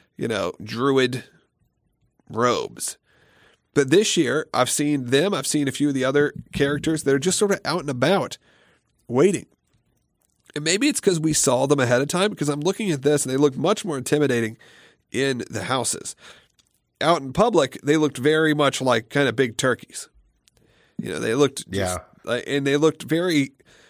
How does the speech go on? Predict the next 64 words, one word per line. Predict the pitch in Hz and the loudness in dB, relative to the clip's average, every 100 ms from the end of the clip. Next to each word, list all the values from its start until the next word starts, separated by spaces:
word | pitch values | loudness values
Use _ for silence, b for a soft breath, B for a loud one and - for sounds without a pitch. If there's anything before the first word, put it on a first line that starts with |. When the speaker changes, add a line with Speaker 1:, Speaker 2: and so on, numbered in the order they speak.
| b b _ B B B B - | b b _ B B B B -10
Speaker 1:
they, | 147 | -6
they | 160 175 | 0 2
looked | 214 214 | 2 2
like | 202 - | 0 2
the | 139 | 2
back | 151 139 151 | 2 0 -2
room | 131 | -2
of | 123 | -2
a | 120 | -2
Halloween | 117 110 110 104 | -2 -6 -8 -10
store. | - - - | -10 -12 -10
You | 127 | -6
know, | 127 | -2
like, | 120 | -2
sort | - 143 143 | 0 0 2
of | 139 | 4
that, | 127 120 b b b | 2 2 b b b
"Oh | 127 | -2
yeah, | 131 131 | 0 2
we | 131 | 0
keep | 117 113 | -2 -2
the | |
Speaker 2:
<laughs> | 107 - | -2 0
Speaker 1:
spooky | 185 127 | 0 0
stuff | - 127 113 | 0 0 2
back | 120 110 | 2 0
here." | 127 110 - - b b b b | 0 -4 -6 -16 b b b b
Uh, | 131 131 123 117 | 0 2 2 0
Speaker 2:
Mm-hmm. | 98 87 92 92 - b b b b b _ _ _ - | -2 -4 -4 -8 -10 b b b b b _ _ _ -8
Speaker 1:
so | - 175 165 175 | 0 4 4 2
Speaker 2:
Well, | 196 | -2
Speaker 1:
looking | 240 - 202 | -4 -4 -2
at | 180 | 0
it | 175 | 0
Speaker 2:
it's | 185 | 0
Speaker 1:
through | 143 135 | 0 0
these | 190 254 143 | 0 0 -2
eyes, | 131 123 139 | -2 0 -2
I | - 143 | -2 -4
feel | 175 160 | 0 4
a | |
lot | 147 127 131 | 4 2 2
different | 208 143 123 _ - | 0 0 -4 _ -10
than | 123 143 | -2 0
I | 139 | 2
think | 156 135 | -2 -4
we | 127 156 | -6 -6
did. | 170 131 | -4 -4
I | 135 | -4
mean, | 156 | 0
I | |
have | 247 | 0
a | 160 | -2
photo | - 254 233 131 | 2 4 4 2
of | 139 | 0
it, | |
and | 139 | -2
I | |
think | 143 247 | -2 -2
I | 175 | -2
may | 143 | -6
have | - | -2
posted | 185 233 - | 0 0 -2
it, | 123 120 | -4 -4